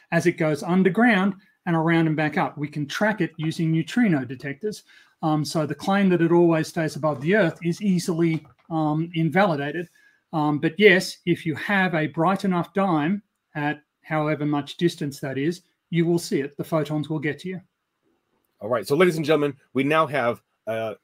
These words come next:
Speaker 2: more than one super chat per minute left. So send any super chats further at your own peril. Uh, we have way more than enough to get through the next ten minutes. So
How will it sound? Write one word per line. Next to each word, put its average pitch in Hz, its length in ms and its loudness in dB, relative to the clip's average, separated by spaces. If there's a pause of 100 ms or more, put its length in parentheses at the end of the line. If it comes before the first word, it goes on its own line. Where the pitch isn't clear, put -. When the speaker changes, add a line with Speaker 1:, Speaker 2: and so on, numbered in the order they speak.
(140)
Speaker 2:
more 156 400 2
than 113 400 -2
one 131 280 -2
super 123 240 -6
chat 117 220 -4
per 123 100 -4
minute 117 240 -4
left. 104 200 -6
So 101 180 -6
send 139 280 -2
any 151 140 -2
super 147 220 -4
chats 131 300 -4 (300)
further 127 360 2 (200)
at 123 160 -2
your 120 160 -2
own 127 160 -4
peril. 104 380 -2 (240)
Uh, 101 180 -4
we 104 80 -8
have 107 220 -2
way 123 180 0
more 123 200 -2
than 120 100 -4
enough 113 240 -6
to 104 360 -10
get 104 160 -8
through 110 120 -12
the 104 80 -4
next 101 200 -6
ten 110 160 -6
minutes. 101 220 -8
So 95 160 -6